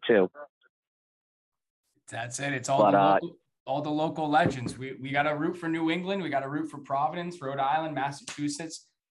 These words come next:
Speaker 2: Have the guys come on with a W.
Speaker 1: Yeah, we gotta, Bobby's gotta keep it going, and I gotta get back in the game.
Speaker 2: Hell yeah, hell yeah. Well, before we close out, because we know you got a busy day,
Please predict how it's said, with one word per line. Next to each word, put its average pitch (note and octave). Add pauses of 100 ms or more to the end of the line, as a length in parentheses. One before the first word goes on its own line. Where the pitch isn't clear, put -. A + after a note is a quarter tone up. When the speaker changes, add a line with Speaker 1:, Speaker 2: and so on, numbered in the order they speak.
(140)
Speaker 2:
Have B2
the C3
guys C3+
come C#3
on C#3
with C3+
a B2+
W. B2 (1500)
Speaker 1:
Yeah, G2
we G2+
gotta, G#2+
Bobby's A2+
gotta A#2+
keep -
it G#2+
going, A#2+
and G#2
I A2
gotta A2 (120)
get A2
back G#2+
in A2
the G2
game. G#2+ (1400)
Speaker 2:
Hell G#2+
yeah, G2+
hell A#2
yeah. A2+
Well, A#2
before C#3
we F3
close D#3
out, D#3+
because B2
we B2
know C#3
you C#3
got C3
a A#2+
busy B2+
day, B2